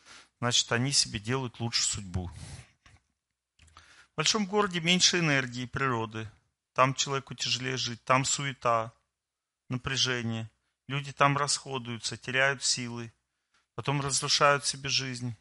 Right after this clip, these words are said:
из-за этих копеек, там, каких-то денег. Но если человек развивается хорошо, а, аскезы совершает, добрые дела, молитву, он хорошо развивается, то он в любом городе развивается лучше. Если вы, допустим, здесь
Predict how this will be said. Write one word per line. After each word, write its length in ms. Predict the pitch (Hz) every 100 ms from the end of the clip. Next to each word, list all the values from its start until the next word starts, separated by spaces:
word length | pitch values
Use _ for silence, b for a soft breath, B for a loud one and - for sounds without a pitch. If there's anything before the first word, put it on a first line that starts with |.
| _
из-за 260 | 120 113 135
этих 280 | 127 - -
копеек, 520 | 127 - 139 139 127
там, 240 | - 117 107
каких-то 440 | _ 117 - 113
денег. 320 | 127 139 -
Но 100 | 135
если 220 | 139 -
человек 320 | 135 151 139 143
развивается 640 | 131 139 160 214 - 156
хорошо, 560 | 135 123 - 120 104 - B B B B B B 120
а, 320 | 110 107 104 - _ - - -
аскезы 500 | 147 - 151 147 135
совершает, 640 | 127 127 123 120 131 120 107
добрые 340 | 160 156 147
дела, 500 | 120 117 110 110 110
молитву, 720 | 113 139 123 120 - 110 113 -
он 140 | 123
хорошо 400 | 117 135 139 151
развивается, 560 | 135 131 143 196 180 -
то 80 | 127
он 120 | 127
в 40 |
любом 340 | 123 123 160 151
городе 500 | 147 143 120 120 113 B B B -
развивается 680 | 107 113 120 117 113 -
лучше. 360 | 110 123 - 117
Если 300 | 113 - 123
вы, 160 | 127
допустим, 520 | 117 113 120 - 113 101
здесь 440 | 110 113 -